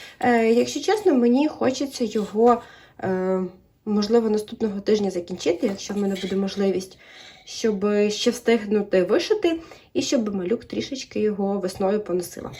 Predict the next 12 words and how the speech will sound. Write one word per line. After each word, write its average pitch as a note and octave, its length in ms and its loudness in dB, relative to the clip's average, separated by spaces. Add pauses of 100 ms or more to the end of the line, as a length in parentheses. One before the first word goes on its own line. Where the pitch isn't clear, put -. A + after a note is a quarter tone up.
поки F#3+ 220 -8
не F3 100 -2
стане E3+ 300 -4
тепло. - 320 -12 (540)
Тому A#3+ 160 2
що B3 160 -2
ми G#3+ 100 4
не G3 120 2
знаємо, E3 420 -6
насправді, F3+ 480 -4
як E3+ 240 -2
швидко F#3+ 560 -4